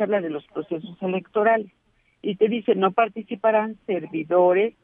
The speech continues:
ni funcionarios públicos de los poderes legislativo, ejecutivo y judicial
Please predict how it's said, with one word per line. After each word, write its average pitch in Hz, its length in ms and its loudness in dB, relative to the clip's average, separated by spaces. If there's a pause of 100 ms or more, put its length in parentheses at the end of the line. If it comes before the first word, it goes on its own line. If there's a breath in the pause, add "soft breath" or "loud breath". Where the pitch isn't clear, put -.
(160)
ni 233 380 -2
funcionarios 185 760 -4
públicos 185 540 -2 (380 soft breath)
de - 140 0
los 226 220 2
poderes 190 480 4 (640)
legislativo, 233 880 0
ejecutivo 196 680 -4
y 170 60 -2
judicial 196 600 -2